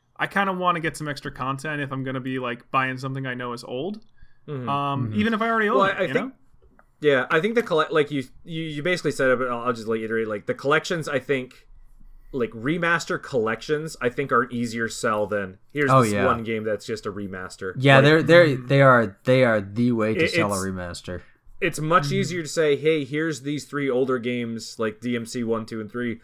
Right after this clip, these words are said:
Speaker 2: all gussied up," instead of selling it to you individually. And I
Speaker 3: Mm-hmm.
Speaker 2: think that at that point, they can charge you, like, the normal price, but it almost feels more justified because it's,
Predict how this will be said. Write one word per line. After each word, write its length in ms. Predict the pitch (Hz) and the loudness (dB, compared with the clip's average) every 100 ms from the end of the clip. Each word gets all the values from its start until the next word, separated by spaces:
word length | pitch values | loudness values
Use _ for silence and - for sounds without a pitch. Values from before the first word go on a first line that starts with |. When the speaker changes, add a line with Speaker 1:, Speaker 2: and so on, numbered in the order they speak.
| - _ - | -20 _ -4
Speaker 2:
all 220 | 131 131 | 0 2
gussied 400 | 135 127 131 120 | 2 0 0 2
up," 300 | 120 113 - _ _ _ - | 4 4 -2 _ _ _ -8
instead 380 | 127 123 135 123 | -8 -4 0 0
of 120 | 110 | 0
selling 280 | - 120 117 | -2 -2 -2
it 80 | 113 | -8
to 80 | 117 | -6
you 80 | |
individually. 680 | 107 104 110 104 104 98 98 - - - - | -6 -4 -4 -4 -4 -2 -4 -8 -20 -18 -4
And 140 | 123 | 0
I 60 | 127 | 0
Speaker 3:
Mm-hmm. 80 | 92 | 0
Speaker 2:
think 300 | 175 - - - - _ | -4 -4 -16 -20 -20 _
that 340 | 110 123 139 123 | -2 2 2 2
at 160 | 110 | 0
that 220 | 120 127 | 2 0
point, 240 | - 151 95 | -2 -4 -2
they 120 | 120 | -6
can 280 | 123 113 95 | -4 -6 -6
charge 500 | - 110 113 143 151 | -4 2 2 0 -4
you, 280 | 190 202 214 - | -4 -6 -8 -6
like, 260 | 165 165 _ _ _ _ | -6 -6 _ _ _ _
the 80 | 143 | -4
normal 320 | 131 151 165 | -2 -2 -4
price, 380 | 160 180 185 - | -2 0 0 -2
but 240 | - 143 | 0 0
it 120 | 139 135 | 2 0
almost 300 | 143 156 - | -2 -4 -2
feels 180 | 147 | -2
more 160 | 127 123 | 0 -4
justified 640 | 95 117 113 117 117 101 | -2 -2 -2 -6 -6 -6
because 720 | 104 117 - 123 117 104 - - | -6 -10 -2 2 2 2 -6 -6
it's, 640 | 120 107 - - - - | -2 -2 -4 -14 -16 -16